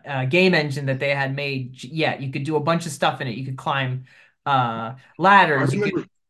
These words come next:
Speaker 1: What's
Speaker 2: I
Speaker 1: that?
Speaker 2: remember one of the, one of the things they emphasized is have Lang, have, uh, Lo Wang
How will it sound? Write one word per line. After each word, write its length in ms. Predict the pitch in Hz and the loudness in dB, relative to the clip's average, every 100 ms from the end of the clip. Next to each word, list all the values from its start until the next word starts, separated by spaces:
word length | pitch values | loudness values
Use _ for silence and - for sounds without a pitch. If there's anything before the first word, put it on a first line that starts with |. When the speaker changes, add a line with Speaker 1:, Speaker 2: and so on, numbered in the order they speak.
| _ _ | _ _
Speaker 1:
What's 180 | 165 160 | -2 4
Speaker 2:
I 40 | |
Speaker 1:
that? 120 | 180 | 6
Speaker 2:
remember 200 | 196 185 | 6 4
one 160 | 151 185 | 2 2
of 60 | 202 | 2
the, 160 | 180 - | 0 -2
one 180 | 156 190 | 2 4
of 80 | |
the 60 | 180 | 4
things 240 | 175 180 | 4 2
they 140 | 170 160 | 2 2
emphasized 640 | 170 175 160 147 135 127 | 0 -2 -4 -6 -6 -8
is 120 | 131 | -8
have 260 | 156 190 175 | -4 -2 0
Lang, 440 | 170 185 180 185 | 2 4 2 -2
have, 300 | 190 190 185 180 | 0 2 2 0
uh, 160 | 160 | -2
Lo 180 | 151 165 | 0 0
Wang 420 | 160 165 165 147 | 0 0 -2 -6